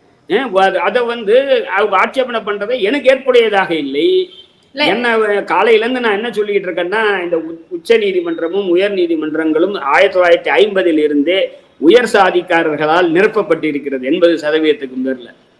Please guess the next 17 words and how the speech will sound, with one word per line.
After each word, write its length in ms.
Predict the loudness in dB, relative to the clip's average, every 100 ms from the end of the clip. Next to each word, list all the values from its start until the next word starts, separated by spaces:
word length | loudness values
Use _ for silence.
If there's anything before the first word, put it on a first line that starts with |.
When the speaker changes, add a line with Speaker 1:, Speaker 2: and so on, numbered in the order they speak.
| _ _ _ _ _ -4
Speaker 1:
இருபது 440 | 2 4 6 4
சதவீதம் 540 | 4 4 4 4 2 2
தான் 340 | 2 0 -2
பட்டியலெடுத்தவர், 800 | -6 0 0 0 -2 -2 -4 -6
பழங்குடியினர், 960 | -4 -2 -2 0 0 0 -2 -4 -14 -20 _ _ _ _ _ -6
அஹ், 320 | -2 0 -2 -2
மைனாரிட்டிஸ் 680 | 2 4 6 4 0 -6 -6
என்ற 520 | -4 -4 -6 -6 -8 -12 -12
சிறுபான்மையினர், 960 | 2 2 4 2 2 0 0 -2 0
பெண்கள். 500 | 2 4 2 -2 -2 -20 _ _ _ _ _ _ _ _ _ _ _ _ 0
ஆ, 120 | 2 2
நான் 180 | 0
சொல்றது 260 | 2 4 6
அதிகம், 400 | 4 2 -2 -2
இன்னும் 180 | -4 -2
கூட 160 | -2
குறைச்சிக்கலாம். 500 | 0 -2 -2 -4 -4